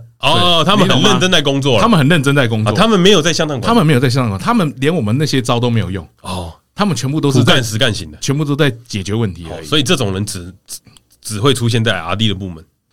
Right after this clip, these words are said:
Speaker 2: 实际上很多基层人员，你看他老了都升不上去，很多人都是这种。
Speaker 1: 哦，有能力。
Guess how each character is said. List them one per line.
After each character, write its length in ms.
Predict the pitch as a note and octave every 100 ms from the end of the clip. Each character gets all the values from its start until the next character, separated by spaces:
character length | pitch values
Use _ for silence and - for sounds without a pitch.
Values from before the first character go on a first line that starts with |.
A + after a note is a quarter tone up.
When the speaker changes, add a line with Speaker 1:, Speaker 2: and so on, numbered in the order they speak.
| _ _ -
Speaker 2:
实 20 |
际 80 | F3+
上 80 |
很 120 | C#3 G2+
多 100 | C3+
基 160 | D3
层 120 | B2
人 100 | G#2+
员， 140 | G2+ G2
你 80 | F#2
看 120 | B2+
他 240 | B2 B2+ A2+
老 160 | G2
了 100 | F2+
都 120 | F#2+ A2+
升 160 | A#2
不 60 | G#2+
上 120 | A2
去， 160 | F#2+ G#2+
很 80 | F2+
多 120 | G2+
人 60 |
都 100 | F2
是 120 | F2+ F#2+
这 80 |
种。 160 | F2+ E2+ E2+ _ _
Speaker 1:
哦， 340 | - F2+ E2 E2 _
有 160 | A2+ G#2+
能 200 | G#2+ C3+
力。 240 | D3+ -